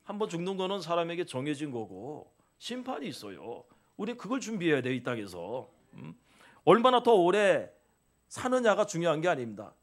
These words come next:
오래 살아도 얼마나 더 오래 살겠습니까, 우리가? 어, 남들보다 기껏해야 십 년, 이십 년. 어, 뭐 더, 그보다 좀 더 오래 살 수도 있겠지만 결국은 하나님 앞에 가서 영생과 영벌을 결정해야 될 날이 오게 된다는 얘기입니다.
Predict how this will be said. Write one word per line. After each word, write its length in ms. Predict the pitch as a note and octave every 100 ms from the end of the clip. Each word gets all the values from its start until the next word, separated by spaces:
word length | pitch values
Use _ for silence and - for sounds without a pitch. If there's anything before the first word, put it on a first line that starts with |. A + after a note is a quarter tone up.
| _ _
오래 200 | G3 A3+
살아도 720 | F3+ F3+ F3 D3+ D3+ D3 -
얼마나 340 | - D#3+ G#3+ G#3
더 80 | D#3+
오래 160 | C3
살겠습니까, 480 | A2 A2 G#2 G#2 G#2+
우리가? 400 | G#2+ F#2 D#2 D#2 _ _ _
어, 140 | - - _ _
남들보다 440 | A#2+ D3 F3+ D#3+ D#3
기껏해야 580 | C3 C#3+ C3 A2+ A#2
십 160 | A#2+ E3
년, 200 | D3+ C#3+
이십 240 | A#2 G#2
년. 260 | G2+ E2+ G#2+ _ _ _
어, 300 | - - D#3 G#3
뭐 240 | G#3+ G#3+
더, 140 | - E3
그보다 280 | D#3+ D#3+ E3
좀 120 | D#3+
더 100 | D3
오래 380 | C#3 B2+ B2+ A#2 -
살 160 | - C#3
수도 200 | C3 C3
있겠지만 540 | G#2+ G#2+ F2+ F#2 G#2+ - _ _
결국은 340 | - A#3+ A#3 A3+
하나님 320 | G#3 G3+ F#3+
앞에 260 | A#2+ D#3
가서 420 | D3+ G#2 A#2 C#3 - - _ -
영생과 600 | B2 E3+ D#3+ F3+ F3 E3
영벌을 380 | B2+ C3 D3 D3+
결정해야 520 | B2+ A#2 C3+ C3 B2
될 160 | C3 C3+
날이 320 | G#2+ D#3 D#3+ _
오게 280 | - C#3+ B3
된다는 380 | E3+ D3+ A#2+ A2+
얘기입니다. 720 | G#2+ G2+ E2+ E2 F2 G2